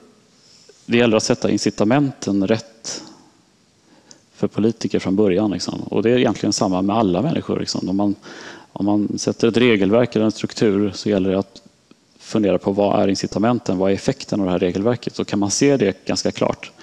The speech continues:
då ser man också framtiden, vad som kommer hända, för att folk agerar på incitament. Det är bara så. Eh,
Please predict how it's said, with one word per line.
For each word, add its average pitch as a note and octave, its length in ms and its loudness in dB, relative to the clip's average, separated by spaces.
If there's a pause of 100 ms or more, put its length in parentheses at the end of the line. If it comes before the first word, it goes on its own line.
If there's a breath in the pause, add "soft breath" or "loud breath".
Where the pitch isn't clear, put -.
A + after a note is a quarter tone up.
(360 loud breath)
då G#2 120 -4
ser G#2 220 2
man G2 160 2
också - 200 -6
framtiden, F2+ 560 0
vad D#2+ 100 -6
som F#2 100 -8
kommer F2+ 180 -6
hända, G#2 340 -2
för G2+ 140 -6
att - 100 -6
folk G2+ 260 -2
agerar F#2 500 2
på G2+ 100 -4
incitament. F2+ 760 -8
Det G2 120 -2
är F#2 100 -2
bara F2+ 160 -6
så. F#2+ 200 -8 (2500 loud breath)
Eh, F#2 420 -2